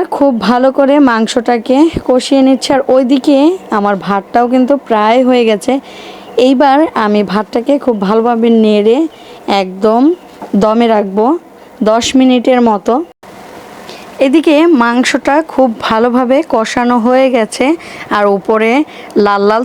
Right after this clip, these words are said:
তেলটাও কিন্তু উঠে গেছে। এবার খুব ভালোভাবে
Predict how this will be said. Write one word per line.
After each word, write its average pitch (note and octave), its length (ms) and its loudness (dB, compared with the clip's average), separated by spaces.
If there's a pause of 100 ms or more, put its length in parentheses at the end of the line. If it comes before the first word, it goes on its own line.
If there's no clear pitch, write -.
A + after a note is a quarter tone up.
তেলটাও A3+ 460 0
কিন্তু A#3+ 380 0 (440)
উঠে C#4+ 300 0
গেছে। C#4+ 320 -2 (500)
এবার B3 400 0 (280)
খুব D4 260 -2
ভালোভাবে C#4 580 0